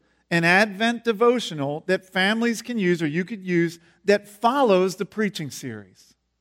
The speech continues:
He took time to write it. Use it. He also linked in it a number of resources for families. I think Bethany found, Bethany Nesbitt found some devotionals that families could use in the season of Advent. There you go.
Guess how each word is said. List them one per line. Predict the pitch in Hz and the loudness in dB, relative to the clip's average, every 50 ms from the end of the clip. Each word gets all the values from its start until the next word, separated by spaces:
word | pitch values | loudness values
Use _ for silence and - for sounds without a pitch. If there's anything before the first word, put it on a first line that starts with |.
| _ _ _ _ _ _ _ | _ _ _ _ _ _ _
He | - 226 214 | -6 -6 -6
took | - - 254 294 - - | -4 0 0 0 0 0
time | - 226 247 269 285 226 | -2 -2 -2 0 0 -2
to | 180 | -2
write | 151 175 202 254 262 180 | 0 2 2 2 0 -2
it. | 127 98 - _ _ _ _ _ _ _ _ _ _ _ _ | -6 -8 -14 _ _ _ _ _ _ _ _ _ _ _ _
Use | 156 180 277 349 330 - | -2 2 2 2 2 0
it. | 113 - - _ _ _ _ _ _ _ _ _ _ _ _ _ _ _ _ _ _ _ _ _ _ _ | -4 -14 -18 _ _ _ _ _ _ _ _ _ _ _ _ _ _ _ _ _ _ _ _ _ _ _
He | - 220 220 | 0 2 4
also | 233 269 294 - - 233 214 | 4 4 2 0 2 4 4
linked | 190 180 180 190 233 285 302 277 240 - - | 4 4 2 2 2 2 0 -2 -4 -8 -8
in | - - 185 170 | -4 -2 -2 0
it | 180 196 208 208 - _ _ _ _ - | 2 0 0 -2 -6 _ _ _ _ -2
a | 202 196 | -2 0
number | 202 233 254 262 254 233 | 2 0 0 2 2 2
of | 208 208 | 2 2
resources | 240 262 254 254 247 226 202 180 - 190 165 147 - - _ _ _ | 0 -2 -2 2 2 2 2 2 0 -4 -4 -6 -8 -14 _ _ _
for | - - 208 | -2 0 0
families. | 208 - - 208 214 247 262 240 190 143 117 113 - _ - - - _ _ _ _ _ _ | 0 0 -2 0 0 0 0 0 -2 -4 -4 -6 -10 _ -20 -20 -20 _ _ _ _ _ _
I | - 196 | -8 -6
think | 196 170 156 | -6 -2 2
Bethany | 196 208 226 214 - 220 208 202 185 160 | 2 2 2 0 -2 -2 -2 -2 -2 -4
found, | 156 165 - - 196 196 196 208 208 202 190 180 | -8 -12 -12 -8 -4 -2 0 0 0 -2 -2 -2
Bethany | 185 202 202 202 214 214 | -2 -2 -2 -2 -4 -4
Nesbitt | 208 208 208 214 190 208 214 - | -2 0 0 0 0 -2 -2 -2
found | - - 202 202 208 214 208 202 | -2 -2 0 0 0 0 -2 -4
some | - 220 202 185 175 | -4 -4 -4 -4 -2
devotionals | 160 190 165 180 202 208 214 214 233 233 226 202 180 | -2 0 2 4 4 4 2 0 -2 -6 -6 -4 -6
that | 190 180 | -8 -8
families | - 214 196 202 214 220 214 208 | -4 -4 -4 -2 -2 -4 -4 -6
could | - 220 202 | -8 -12 -12
use | 185 214 220 240 247 226 - - _ _ _ _ _ - | -6 -4 -4 -4 -4 -6 -8 -14 _ _ _ _ _ -6
in | 208 208 | -4 -2
the | 226 | -2
season | 208 - 226 226 226 214 233 240 | -2 -4 -4 -4 -4 -4 -4 -4
of | 220 226 | -2 0
Advent. | 233 277 302 226 143 131 120 107 _ _ _ - | 0 0 -2 -4 -6 -8 -8 -8 _ _ _ -2
There | 208 240 | 0 2
you | 294 311 285 | 2 2 2
go. | 285 302 339 294 - - | 2 2 2 0 -2 -6